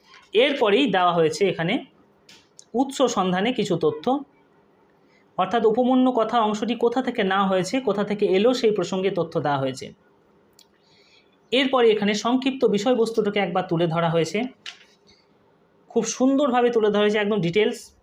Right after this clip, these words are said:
বিভিন্ন স্থানে উপমন্যু যে আখ্যান, সেই আখ্যানকে এখানে দেওয়া হয়েছে বা তথ্য দেওয়া হয়েছে। এরপর মুখ্য উপদেশ প্রসঙ্গে কিছু তথ্য দেওয়া হয়েছে।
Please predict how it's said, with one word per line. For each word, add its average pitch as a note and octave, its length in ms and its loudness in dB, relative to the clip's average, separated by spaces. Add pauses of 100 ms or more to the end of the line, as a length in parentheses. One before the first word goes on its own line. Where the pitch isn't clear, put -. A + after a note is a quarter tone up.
(760)
বিভিন্ন A#3+ 440 4
স্থানে B3 320 -2 (140)
উপমন্যু B3+ 400 2 (100)
যে G#3 80 2
আখ্যান, G3 380 -2
সেই G#3 280 -2
আখ্যানকে A3+ 460 -2
এখানে G#3+ 240 0 (500)
দেওয়া F#3+ 240 4
হয়েছে G3+ 280 0
বা G#3+ 120 0
তথ্য G3 340 -2
দেওয়া E3+ 220 2
হয়েছে। D#3 240 0 (1160)
এরপর A3 360 2 (520)
মুখ্য B3+ 280 0 (140)
উপদেশ C4 360 2
প্রসঙ্গে B3 360 -2
কিছু A3+ 200 -4 (100)
তথ্য G#3 260 0
দেওয়া F3 220 0
হয়েছে। D#3 260 -2